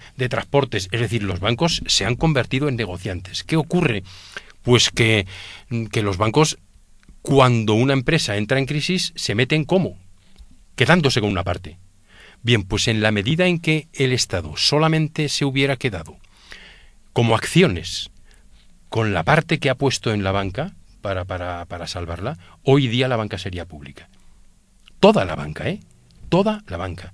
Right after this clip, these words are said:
Si nosotros pusiéramos en valor los esfuerzos públicos de todos los ciudadanos realizados para salvar a la banca, y lo pusiéramos en valor diciendo, mm, podríamos controlar perfectamente. Es decir, Botín controla el Santander con un,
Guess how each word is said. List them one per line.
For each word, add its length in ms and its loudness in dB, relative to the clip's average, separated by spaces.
Si 160 -4
nosotros 460 2
pusiéramos 600 0
en 160 0
valor 420 -2
los 240 4
esfuerzos 640 2
públicos 640 0
de 240 0
todos 300 0
los 140 -2
ciudadanos 340 -2
realizados 520 -2
para 200 -6
salvar 300 -2
a 40 2
la 100 4
banca, 360 -2
y 80 0
lo 140 4
pusiéramos 420 2
en 120 2
valor 260 2
diciendo, 440 0
mm, 560 -2
podríamos 480 2
controlar 380 0
perfectamente. 640 -2
Es 80 -4
decir, 220 -2
Botín 400 4
controla 460 0
el 80 -2
Santander 500 0
con 180 -2
un, 280 2